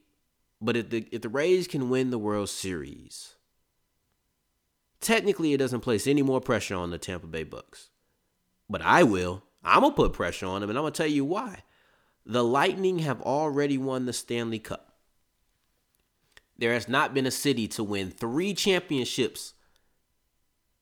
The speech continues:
in a year since Detroit did it in nineteen thirty-five. And I ain't gonna lie to you, I'm not even counting it. It was nineteen thirty-five. The N B A wasn't even <laughs> made yet. So I'm not doing it.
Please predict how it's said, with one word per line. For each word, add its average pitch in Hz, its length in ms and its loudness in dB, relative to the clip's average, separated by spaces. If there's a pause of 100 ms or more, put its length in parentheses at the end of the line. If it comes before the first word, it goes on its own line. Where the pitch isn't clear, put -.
(760)
in 113 140 -2
a 107 40 2
year 113 300 2
since 95 220 -6
Detroit 113 560 0
did 110 160 0
it 95 120 0
in 85 80 -6
nineteen 101 380 -4
thirty-five. 85 640 -4 (240)
And 92 120 -6
I 120 120 4
ain't 120 160 0
gonna 117 120 0
lie 110 180 2
to - 180 -8
you, 78 140 -12 (340)
I'm 135 140 4
not 120 180 2
even 110 160 0
counting 92 320 0
it. 82 120 -8 (180)
It 117 80 2
was 120 140 2
nineteen 104 460 0
thirty-five. - 720 -10 (380)
The 110 160 4
N 120 80 4
B 104 180 0
A 104 100 4
wasn't 82 360 -4
even 78 320 -10 (240)
<laughs> 90 340 -8
made 90 400 -2
yet. 60 280 -14 (1500)
So - 80 -6
I'm 104 80 0
not 120 180 -2
doing 127 260 -6
it. 78 80 -16